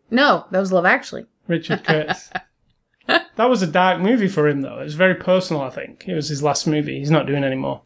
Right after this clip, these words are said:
Speaker 1: See, I think of that one as, like, a hapless romantic kind of a thing.
Speaker 2: It kind of is, but then it isn't. Like, it, it, it has the beginnings of, like, oh, this is gonna be like Love Actually, but then it, what it ends up as is not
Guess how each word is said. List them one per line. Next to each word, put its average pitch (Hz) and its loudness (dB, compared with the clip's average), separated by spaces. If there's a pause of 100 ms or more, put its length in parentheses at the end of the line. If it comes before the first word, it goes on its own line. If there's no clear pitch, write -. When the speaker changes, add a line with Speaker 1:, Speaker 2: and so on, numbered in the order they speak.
(160)
Speaker 1:
See, 285 -2
I 294 2
think 311 0
of 202 0
that 196 0
one 190 -2
as, 202 -2
like, 226 0
a - -4
hapless 233 -2
romantic 190 -4
kind 190 -8
of 190 -6
a 196 -8
thing. 202 -4
Speaker 2:
It 180 0
kind 185 2
of 160 -2
is, 196 2
but 170 -2
then 156 0
it 160 -4
isn't. 151 -4
Like, 143 -6
it, - -6
it, 170 -8
it 185 0
has 180 -2
the 165 0
beginnings 190 0
of, 196 0
like, 170 0
oh, 190 2
this 175 -2
is - -8
gonna 151 -2
be 151 0
like 160 2
Love 165 0
Actually, 160 -2
but 143 -8
then 151 -2
it, 147 -8
what 160 0
it 151 0
ends 156 0
up 165 -2
as 135 -2
is 135 -8
not 139 -6